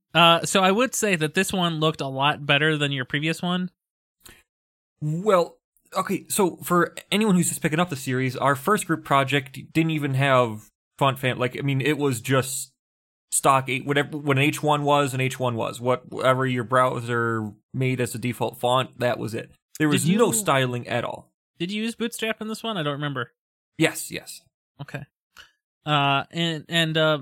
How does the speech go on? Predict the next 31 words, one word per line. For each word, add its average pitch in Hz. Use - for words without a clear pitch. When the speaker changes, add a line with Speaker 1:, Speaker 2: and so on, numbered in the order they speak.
Speaker 1:
I 160
guess 175
before 190
we 180
move 160
on 151
here, 135
uh, -
I 139
wanted 165
to 143
ask 147
about 143
your 131
presentation, 139
since 131
I 131
didn't 131
ask 131
about 131
it 120
before. 123
Uh, 131
'cause 165
you 208
had 214
Speaker 2:
Oh. 185
Speaker 1:
to -
prevent, 170
present 165
this -